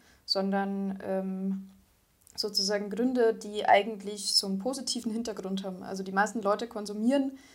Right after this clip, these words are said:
weil sie halt irgendwelche bestimmten positiven Gefühle verstärken wollen. Nicht unbedingt, weil sie jetzt irgendwelche negativen Gefühle, ähm, irgendwie vermindern wollen. Ne? Also das ist auf jeden Fall so der Fall und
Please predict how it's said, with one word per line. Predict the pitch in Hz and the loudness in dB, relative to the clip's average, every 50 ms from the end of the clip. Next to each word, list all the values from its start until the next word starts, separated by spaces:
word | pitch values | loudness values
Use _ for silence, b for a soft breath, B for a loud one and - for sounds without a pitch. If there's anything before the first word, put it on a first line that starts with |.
| B B B | B B B
weil | - 196 196 | 6 6 6
sie | 196 214 202 | 6 2 -2
halt | 214 202 196 - - | -4 -6 -6 -6 -8
irgendwelche | - 214 220 196 202 202 - 220 | -8 -6 -6 -4 -4 -6 -6 -6
bestimmten | 190 208 247 - 247 240 233 233 | -4 -2 -2 0 0 -2 -2 -4
positiven | 196 - 233 240 - 240 - 240 220 240 220 | -8 -6 -6 -6 -6 -6 -8 -8 -6 -6 -6
Gefühle | 208 196 - - 247 240 233 226 | -8 -8 -8 -4 -2 0 0 -2
verstärken | 233 - 202 - - 202 208 208 226 202 190 | 2 4 4 4 6 4 2 2 -2 -4 -2
wollen. | 180 180 185 185 185 185 190 - | -2 0 -2 -2 -4 -8 -10 -8
Nicht | 214 214 214 - - | -8 -8 -8 -8 -8
unbedingt, | 202 220 226 214 196 208 202 196 190 | -8 -6 -6 -4 -4 -6 -6 -4 -2
weil | 185 190 190 | 2 4 4
sie | 196 202 | 4 4
jetzt | 190 190 190 - - | 2 0 0 0 -2
irgendwelche | 196 196 202 190 190 190 - 185 | -2 -2 -4 -4 -6 -6 -6 -4
negativen | 185 202 208 220 208 202 - 220 196 214 208 202 202 196 196 190 | 0 2 4 4 4 2 -2 -8 -8 -8 -8 -8 -6 -8 -6 -6
Gefühle, | 202 190 190 - 220 196 202 196 196 196 190 190 | -8 -8 -8 -8 -8 -4 -2 0 0 0 -2 -2
ähm, | - 185 180 185 185 185 185 190 B B B B B B | -6 -6 -6 -6 -6 -8 -8 -12 B B B B B B
irgendwie | - 190 196 196 190 190 190 190 185 | -4 -2 -2 0 0 0 -2 -2 -4
vermindern | 190 - - 202 202 220 240 240 202 180 180 - | -4 -6 -4 0 2 6 6 6 6 6 4 0
wollen. | 165 170 170 165 170 170 - b b b b b b b b b | -8 -8 -8 -10 -16 -18 -20 b b b b b b b b b
Ne? | - 226 254 - | -8 -6 -4 -4
Also | - - 185 | -4 -4 -4
das | 190 196 202 - | 0 2 4 4
ist | 214 202 208 | 6 6 4
auf | 202 196 | 4 2
jeden | 208 202 220 214 | -6 -8 -8 -8
Fall | 214 - 208 202 202 | -6 -4 -4 -4 -4
so | 196 208 | -4 -4
der | 196 202 202 | -4 -4 -2
Fall | 196 - 208 214 233 233 | 0 2 2 2 2 2
und | - 208 214 208 208 | 0 -2 -6 -6 -8